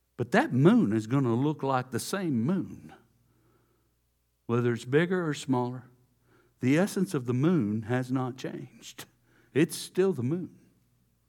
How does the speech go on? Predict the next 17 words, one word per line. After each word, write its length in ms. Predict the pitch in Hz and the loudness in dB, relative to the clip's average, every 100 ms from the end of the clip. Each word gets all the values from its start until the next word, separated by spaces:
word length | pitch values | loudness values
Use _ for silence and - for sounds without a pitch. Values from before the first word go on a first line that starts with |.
| _ _ _ _ _ _ - | _ _ _ _ _ _ -8
And 120 | 98 | 0
I 80 | 147 | 2
want 240 | 202 180 | 2 0
you 100 | 139 | 0
to 140 | 135 135 | 0 0
know, 340 | 175 185 101 - | 0 0 -6 -4
proximity 840 | 165 - - 214 175 110 113 104 | -6 -4 -4 0 0 -2 -4 -4
is 100 | 117 | -4
not 220 | 131 151 | -6 -6
what 160 | 147 139 | -10 -8
we're 140 | 143 | -6
talking 360 | 151 151 - 98 | -4 -4 -6 -16
about 300 | 95 95 - | -14 -18 -18
here. 180 | 120 117 _ _ _ _ _ _ _ _ _ - _ | -18 -18 _ _ _ _ _ _ _ _ _ -20 _
Nearness 540 | 117 147 226 214 170 - | 4 6 6 6 2 -2
to 100 | 123 | -8
Christ 800 | - 185 190 110 - - - | -2 0 0 -2 -6 -10 -12